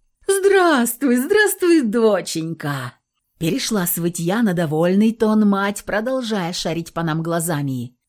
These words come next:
И я знала, что происходит в её голове. Тщательная оценка каждой детали нашей одежды и аксессуаров.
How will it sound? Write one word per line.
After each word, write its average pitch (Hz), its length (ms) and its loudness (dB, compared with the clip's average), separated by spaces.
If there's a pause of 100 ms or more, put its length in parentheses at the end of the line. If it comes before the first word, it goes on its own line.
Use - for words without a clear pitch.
(140)
И 120 60 -12
я 226 280 -8
знала, 226 480 -4
что - 240 -10
происходит 143 560 -8
в - 40 -14
её 147 240 -4
голове. 143 500 -6 (280)
Тщательная 226 600 -2
оценка 233 460 -4
каждой 175 420 -6
детали 180 360 -6
нашей 165 340 -6
одежды 170 400 -6
и 165 200 -8
аксессуаров. 151 760 -8